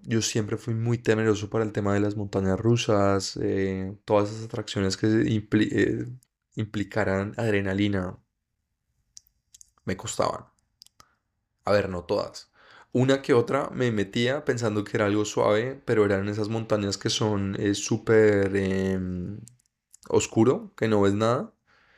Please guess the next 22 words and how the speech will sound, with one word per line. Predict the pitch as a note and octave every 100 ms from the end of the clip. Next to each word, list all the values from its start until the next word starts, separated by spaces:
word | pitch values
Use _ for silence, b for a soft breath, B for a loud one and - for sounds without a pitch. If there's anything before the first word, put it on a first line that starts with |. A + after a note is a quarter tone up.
| b b b b
Y | A#2
yo, | A2
yo | G2+ G#2+
creo | A2
que | G#2+ A#2+
ahí | G#2
fue | F#2+ G2+
donde | G2 G2+
descubrí, | G#2+ - A#2 G2+ F#2+ F#2+ - _ _ _
cuando | F#2 F2+
estaba | - G2
un |
poquito | G2 G#2 G#2
más | G2+
grande, | A2 G#2+ G#2 A2 - B B B B
que | - G#2+ G2+ F#2+ F#2 - _ _ _ _ _
a | -
mí | G#2+ G#2
no | G2
me | G2+ G2 -
daban | A#2 G#2+ G#2+ G#2+ A#2+
miedo | B2 A#2 A#2+ C#3 -